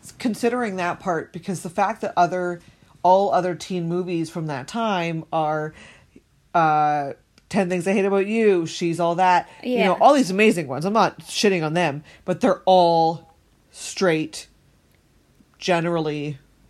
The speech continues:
Speaker 2: Yeah, hundred percent.
Speaker 1: Mm, yeah, they're all, they're all straight. I'm trying to think of any, but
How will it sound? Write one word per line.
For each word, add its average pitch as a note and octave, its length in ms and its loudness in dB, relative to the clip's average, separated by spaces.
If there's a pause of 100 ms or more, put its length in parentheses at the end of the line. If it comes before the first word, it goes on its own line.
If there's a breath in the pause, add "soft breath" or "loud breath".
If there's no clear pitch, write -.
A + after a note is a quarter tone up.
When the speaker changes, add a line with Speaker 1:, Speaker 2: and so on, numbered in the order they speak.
(720)
Speaker 2:
Yeah, D#4+ 240 0 (500)
hundred B3+ 200 -6
percent. F3 340 -6 (200)
Speaker 1:
Mm, E3 40 -6
yeah, F3+ 200 0
they're F3 160 0
all, F3 240 2
they're F#3 160 -2
all E3 120 0
straight. D#3+ 460 -4
I'm D#3+ 120 -2
trying F#3+ 180 -2
to F3+ 60 -6
think E3 140 -8
of E3 120 -8
any, E3 280 -6
but C#3+ 260 -8